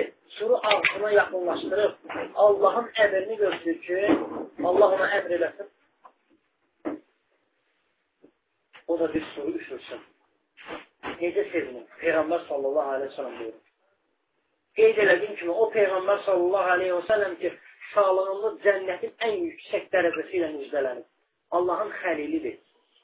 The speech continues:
Ən çox sevdiyi insandır. Buyurur ki, deyir, mən, deyir, necə sevinə bilərəm? Surun sahibi, suru ağzına yaxınlaşdırıb Allahın əmrini gözləyir ki, üflüsün. Mən, deyir, necə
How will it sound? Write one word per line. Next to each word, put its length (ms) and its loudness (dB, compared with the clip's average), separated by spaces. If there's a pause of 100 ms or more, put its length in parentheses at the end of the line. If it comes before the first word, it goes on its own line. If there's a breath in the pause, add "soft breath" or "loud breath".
(220)
Ən 340 0
çox 180 -2 (160)
sevdiyi 680 2 (180)
insandır. 640 0 (1400)
Buyurur 300 -2
ki, 160 -14
deyir, 140 -6
mən, 200 -4
deyir, 120 -4
necə 300 -2
sevinə 260 0
bilərəm? 360 0 (1000)
Surun 320 4
sahibi, 580 6 (320)
suru 300 0
ağzına 480 0
yaxınlaşdırıb 720 -2
Allahın 460 4
əmrini 480 -2
gözləyir 380 0
ki, 180 -12
üflüsün. 580 -6 (1000)
Mən, 140 -8
deyir, 140 -8
necə 240 -6